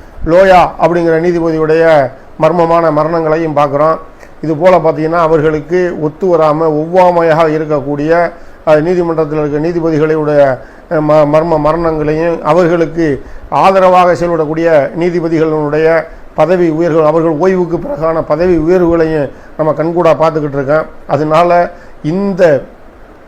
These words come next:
ஒண்ணு அக்பருங்கிற சிங்கத்தை தாய் மதத்துக்கு திருப்ப சொல்லி அந்த உயர்நீதிமன்றம் உத்தரவிட்டாலும் நாம் ஆச்சரியப்படுறதுக்கு இல்ல.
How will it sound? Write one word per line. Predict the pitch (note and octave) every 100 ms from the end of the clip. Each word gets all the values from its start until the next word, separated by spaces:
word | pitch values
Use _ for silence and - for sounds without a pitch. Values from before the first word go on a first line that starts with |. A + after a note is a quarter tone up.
| -
ஒண்ணு | E3 E3+ D#3 B2+ - -
அக்பருங்கிற | C#3+ D#3+ F3 F#3+ F3+ E3+
சிங்கத்தை | D#3+ D#3 D#3+ E3 D#3 D#3 C3
தாய் | D#3 F3+
மதத்துக்கு | E3+ D#3+ D3+ D#3 C#3+
திருப்ப | C3+ E3+ E3+ D3+
சொல்லி | D#3+ D3+ F3 C#3+ A#2+ - -
அந்த | D#3+ E3
உயர்நீதிமன்றம் | D#3+ F3 F3+ F3 E3 D#3+ D3+ D3
உத்தரவிட்டாலும் | C#3+ F3 E3 F#3+ E3+ F3 F3 - - -
நாம் | D#3 D#3
ஆச்சரியப்படுறதுக்கு | D3 E3 E3 E3 D3 D3+ D3
இல்ல. | D3+ D#3+ E3+ E3+